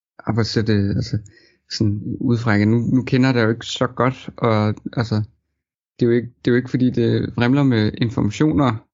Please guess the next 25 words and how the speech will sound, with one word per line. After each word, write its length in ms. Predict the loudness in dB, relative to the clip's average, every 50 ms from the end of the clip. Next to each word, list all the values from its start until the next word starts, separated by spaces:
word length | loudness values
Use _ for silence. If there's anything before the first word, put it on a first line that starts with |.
| _ _ _ _ _
om 220 | -2 0 0 0
dig 120 | 0 0 -2
på 120 | 0 0
nettet 420 | 0 2 2 0 0 -2 -4 -6 -8 -8 -6 -6
og 60 | -6
sådan 200 | -6 -4 -2 0
noget, 140 | 0 2 2
men 140 | 0 0 0
jeg 100 | 2 2
har 80 | 2 2
da 220 | 2 2 2 0
fået 280 | -2 -2 -2 0 0 0
sådan 120 | 0 -2
et 80 | 0 0
indtryk 340 | 0 0 0 0 -2 0 0
af, 220 | 2 0 0 0 -2
at 100 | -2 -2
du 80 | 0 0
har, 160 | 0 0 -2 -4 -10 _ _ _ _ -20 _ _ _ _ _ _ _ _ _ _
har 180 | -2 0 2 2
et 180 | 2 0 -2 -6 -14 -20 -20 _ _ -20 -20 -20 _ _ _ _ _ -6 -6 -4 -4 -6 -6 -4
dejligt 460 | -2 0 2 2 2 2 0 -4 -10 -20 -20 _ _ _ _ -20 -20 _ _
liv, 260 | -2 -2 -2 -2 -6 -14 _ -20 -8 _
og 260 | 0 2 2 2 0 -2 -6 _ -8 -6
du 120 | -6 -6